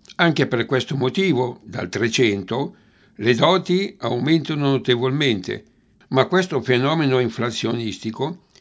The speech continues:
impone dei correttivi se non si vuole intaccare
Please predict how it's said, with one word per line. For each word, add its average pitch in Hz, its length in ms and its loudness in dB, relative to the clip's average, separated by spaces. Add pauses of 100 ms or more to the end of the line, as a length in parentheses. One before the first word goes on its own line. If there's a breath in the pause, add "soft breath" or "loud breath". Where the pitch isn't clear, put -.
(120)
impone 165 460 2
dei 139 200 0
correttivi 113 800 -2 (260 soft breath)
se - 240 0
non 123 220 0
si - 120 -4
vuole 123 300 2
intaccare 113 800 0